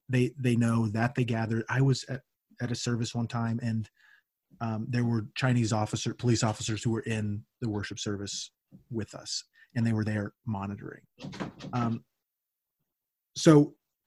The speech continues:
what about the other brothers and sisters who get thrown under the bus f-, because of this? And, <sighs> you know, you're, that, that kind of, of changing of scripture is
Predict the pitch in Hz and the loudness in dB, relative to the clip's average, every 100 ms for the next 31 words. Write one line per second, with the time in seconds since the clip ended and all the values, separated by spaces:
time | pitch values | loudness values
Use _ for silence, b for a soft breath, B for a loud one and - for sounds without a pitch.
0 | _ - 147 135 131 131 123 123 117 110 | _ 2 6 6 6 6 6 4 2 0
1 | 110 110 - 104 110 110 - 113 110 104 | -2 -2 -4 0 0 0 0 0 2 0
2 | 104 104 - - - _ - 127 - 107 | -2 -4 -4 -8 -14 _ -8 -4 -2 -2
3 | 110 104 107 101 - 110 104 - b b | -2 -4 -4 -4 -4 -4 -4 -8 b b
4 | b b b b _ _ _ _ - - | b b b b _ _ _ _ -8 -8
5 | - - - 117 101 101 104 104 _ _ | -8 -10 -4 -2 -2 -4 -4 -6 _ _
6 | _ _ _ _ _ _ _ _ _ _ | _ _ _ _ _ _ _ _ _ _
7 | _ - 135 143 135 147 139 135 117 101 | _ -2 4 6 6 6 6 6 6 0
8 | - 117 101 120 110 101 98 123 113 113 | -4 -6 -2 0 0 -2 -2 -2 -2 -2
9 | 101 95 - | -4 -6 -10